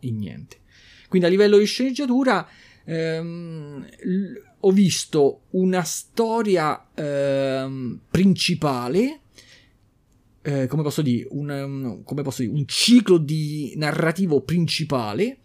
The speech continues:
che va dalla, dal primo episodio all'otto episodio, che, che, eh, si, si riferisce al, ehm, boh, vabbè, stiamo sotto spoiler, al nonno di sto protagonista, di sto Monkey Luffy, eh, che in un pri-, che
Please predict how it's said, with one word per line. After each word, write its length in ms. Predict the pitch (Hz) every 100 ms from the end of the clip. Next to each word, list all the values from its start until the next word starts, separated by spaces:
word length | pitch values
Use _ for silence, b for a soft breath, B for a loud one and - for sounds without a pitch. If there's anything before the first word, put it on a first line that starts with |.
| _ -
che 160 | 143
va 200 | 131 127
dalla, 220 | 120 127 139
dal 200 | 117 139
primo 180 | 214 185
episodio 400 | 156 147 135 123
all'otto 240 | 147 190
episodio, 500 | 208 240 262 254 247 b b b
che, 280 | - 190 -
che, 360 | - 170 - -
eh, 380 | 156 135 127 123
si, 340 | - - 196 - _ _
si 160 | - 180
riferisce 880 | 185 240 233 233 - - 262 254 - _ _ _ _ _ - - _
al, 380 | - 143 139 143
ehm, 480 | 135 131 123 120 113
boh, 160 | 123 110
vabbè, 240 | 117 110
stiamo 260 | - 113 113
sotto 240 | 120 214
spoiler, 460 | 208 139 120 139 -
al 180 | 147 156
nonno 420 | 165 147 131 127
di 320 | 131 139 120 - -
sto 240 | - 160
protagonista, 640 | 135 147 165 165 131 - 139
di 140 | 120
sto 340 | - 139 127
Monkey 400 | 120 143 139 170
Luffy, 600 | 175 180 156 - 233 269 b b b b b b b b b _
eh, 840 | 139 143 139 139 139 135 131 117 -
che 140 | 165
in 160 | 139 143
un 100 | 147
pri-, 180 | 180
che 140 | -